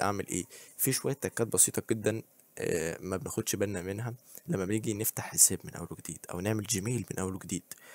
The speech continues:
التكات دي هي اللي بتفرق فيما بعد في، آه، م-، آه، يعني نشر القناة بالنسبة للخوارزميات بتاعة اليوتيوب، وفي طبعًا تأمين القناة،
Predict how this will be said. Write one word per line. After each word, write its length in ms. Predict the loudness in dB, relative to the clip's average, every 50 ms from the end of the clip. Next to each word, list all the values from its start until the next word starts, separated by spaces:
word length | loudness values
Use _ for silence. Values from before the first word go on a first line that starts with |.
| -20 -20 -20 -20 -20 -20 -20 -20 -20 -16 -14 -8
التكات 340 | -2 -2 0 2 4 2 4
دي 300 | 4 4 4 4 2 0
هي 300 | 0 2 2 4 6 6
اللي 120 | 6 4 4
بتفرق 400 | 4 2 4 4 4 2 0 -2 -4 -10 -20 -16 -12 -12 -4 0
فيما 320 | 2 4 4 4 4 4
بعد 280 | 4 2 2 0 -2 -6 -8 -10 -10 -8 -2
في، 380 | 0 4 4 6 4 4 2 0 -2
آه، 340 | 0 0 2 2 0 0 -2 -6 -10 -20 -20 -20 -20 -14 -8
م-، 220 | -6 -4 -2 -2
آه، 60 | -2 0 2 2 2 2 0
يعني 440 | -2 -2 -2 -2 -2 -2 -4 -6 -10 -12 -10 -4
نشر 380 | 0 2 4 4 4 2 0
القناة 440 | -2 -4 -4 -4 -4 -2 -2 -4 -6 -8 -14 -20 -20 -20 -20 -20 -6 -2
بالنسبة 380 | 0 0 2 0 0 0 0 -2
للخوارزميات 800 | -2 -2 -4 -4 -4 -2 -2 -2 0 -2 0 0 -2 -2 -4 -6
بتاعة 180 | -6 -6 -6 -6 -4
اليوتيوب، 400 | -4 -4 -4 -4 -6 -6 -6 -6
وفي 340 | -4 -4 -2 0 2 0 2
طبعًا 300 | 2 2 0 0 -2 -2
تأمين 340 | -2 0 0 0 0 0 -2
القناة، 420 | -4 -4 -4 -2 -2 -2 -2 -4